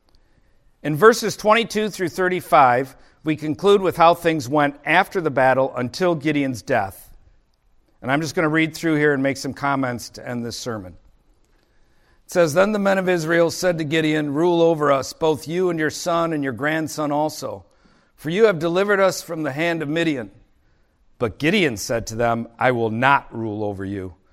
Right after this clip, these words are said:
nor shall my son rule over you. The Lord shall rule over you.'" This is powerful.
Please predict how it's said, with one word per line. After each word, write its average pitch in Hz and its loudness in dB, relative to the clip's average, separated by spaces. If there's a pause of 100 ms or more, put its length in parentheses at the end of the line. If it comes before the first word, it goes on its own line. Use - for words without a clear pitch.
(300)
nor 156 2
shall 165 -2
my 135 0
son 165 0
rule 113 -4
over 104 -4
you. 104 -6 (400)
The 113 -4
Lord 113 2
shall - -8
rule 107 -6
over 104 -6
you.'" 101 -8 (260)
This 135 -8
is 117 -10
powerful. - -6